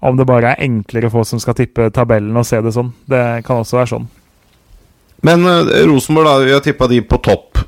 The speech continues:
Speaker 2: Eh, de også kan vel fort få litt utfordringer i forsvarsleddet. De har,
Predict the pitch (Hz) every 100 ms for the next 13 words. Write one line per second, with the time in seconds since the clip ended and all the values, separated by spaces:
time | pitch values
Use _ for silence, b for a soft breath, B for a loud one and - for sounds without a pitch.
0 | - 123 123 123 120 120 117 B B B
1 | B _ - 131 165 107 208 - 160 143
2 | 196 - 285 - - 143 143 156 139 -
3 | - 113 101 - 113 107 135 143 - 120
4 | 135 170 - - 90 85 - 95 98 95
5 | 139 143 135 131 131 151